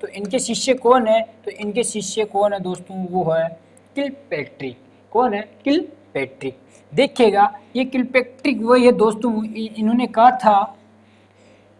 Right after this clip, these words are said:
इन्होंने कहा था कि जो,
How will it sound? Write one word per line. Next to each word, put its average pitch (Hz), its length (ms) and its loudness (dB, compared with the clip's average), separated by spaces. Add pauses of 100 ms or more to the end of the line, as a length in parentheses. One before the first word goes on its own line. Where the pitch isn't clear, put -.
(340)
इन्होंने 220 320 -4
कहा 254 240 4
था 254 540 2 (160)
कि 220 120 -6
जो, 214 560 6